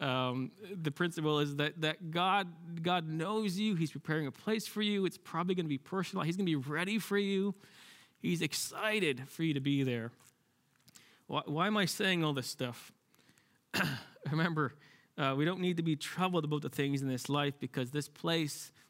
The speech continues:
is not our permanent home. We just sang one of those, one of those lyrics in that first song in the chorus, these light momentary troubles, right? Um, it's just temporary. It's, it's not eternal.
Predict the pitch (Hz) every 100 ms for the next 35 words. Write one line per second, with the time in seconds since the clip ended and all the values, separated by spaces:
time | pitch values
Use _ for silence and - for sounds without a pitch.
0 | _ _ 123 - 147 156 156 - - 139
1 | - 143 139 - 131 127 123 127 165 -
2 | 160 160 151 131 123 110 - - _ 131
3 | 131 120 120 131 135 131 123 - 139 -
4 | 131 120 117 - 156 123 127 123 135 151
5 | 135 139 139 131 143 123 - 160 127 110
6 | 120 151 - - - - - - - _
7 | _ 127 123 117 113 113 - - - 175
8 | - 208 202 175 135 107 92 - _ _
9 | - 143 - 135 - 147 160 151 - -
10 | 151 139 117